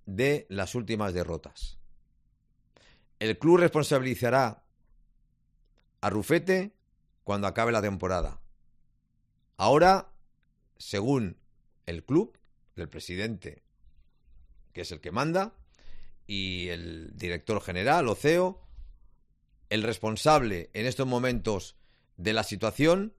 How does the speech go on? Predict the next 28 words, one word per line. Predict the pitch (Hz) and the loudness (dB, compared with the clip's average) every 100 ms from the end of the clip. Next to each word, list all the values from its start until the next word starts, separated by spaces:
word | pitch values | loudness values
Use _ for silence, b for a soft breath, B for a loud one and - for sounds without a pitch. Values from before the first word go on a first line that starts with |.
| _ _ _ _ _ 120 | _ _ _ _ _ 2
es | 165 - - | 2 0 -4
el | 139 | -2
entrenador. | 127 123 113 92 - - _ _ _ _ _ _ _ _ _ _ _ _ _ _ _ _ _ _ _ _ _ - | -2 -2 -2 -4 -8 -18 _ _ _ _ _ _ _ _ _ _ _ _ _ _ _ _ _ _ _ _ _ -2
Cuando | 110 104 | 0 0
acabe | 101 131 131 | 4 6 6
la | 120 | 4
temporada, | 113 104 123 151 | 0 2 2 4
repito, | 117 147 156 190 190 - _ _ _ _ _ _ _ _ _ _ _ - - - | 2 0 0 0 0 -6 _ _ _ _ _ _ _ _ _ _ _ -12 -12 -10
responsabilizarán | 87 104 95 110 - 104 104 107 104 135 170 185 - - _ _ _ _ - | -6 -6 -4 -6 -2 -2 -2 -2 0 0 0 -6 -14 -20 _ _ _ _ -10
al | 95 | -6
director | 95 95 117 113 | -4 -4 -2 -2
deportivo. | 101 95 - - - _ _ _ _ _ _ _ _ _ _ _ - | -2 -6 -10 -18 -20 _ _ _ _ _ _ _ _ _ _ _ -10
No | 95 | -6
es | 95 | -4
lo | 101 | -2
mismo | 139 131 | -2 -2
acabar | 117 110 135 123 | 0 2 4 2
con | 104 90 | -2 -6
treinta | 90 87 87 | -6 -6 -6
y | |
nueve | 110 110 | -4 -4
puntos | 151 156 190 190 - _ _ _ - - | -4 -2 -2 -2 -6 _ _ _ -14 -12
que | - | -4
acabar | 101 98 120 123 | -2 2 0 0
con | 135 | -2
cincuenta | 139 127 123 113 107 | -2 -2 -2 -2 -4
y | 95 | -4
uno. | 80 76 | -8 -12